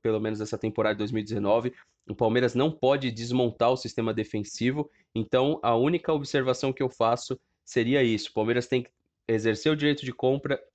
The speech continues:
e também ver o melhor negócio, porque a questão dos calendários é o que atrapalha muito o futebol brasileiro. Enquanto nós vamos estar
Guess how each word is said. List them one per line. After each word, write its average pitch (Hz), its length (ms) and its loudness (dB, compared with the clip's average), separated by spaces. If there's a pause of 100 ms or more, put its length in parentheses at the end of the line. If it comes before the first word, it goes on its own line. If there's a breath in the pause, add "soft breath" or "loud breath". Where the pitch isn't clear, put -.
(100)
e 156 260 2 (240 soft breath)
também 131 480 2 (120)
ver 113 220 2
o 135 80 4
melhor 143 460 4
negócio, 123 560 2
porque 135 520 -2
a 113 200 2
questão 135 340 -2
dos 151 140 -4
calendários 131 600 2
é 131 60 2
o 135 60 0
que 127 240 -6 (180)
atrapalha 123 640 0
muito 127 240 -2
o - 40 -20
futebol 120 340 0
brasileiro. 101 440 -2
Enquanto 147 400 0
nós 139 240 2
vamos 117 300 0
estar 107 420 0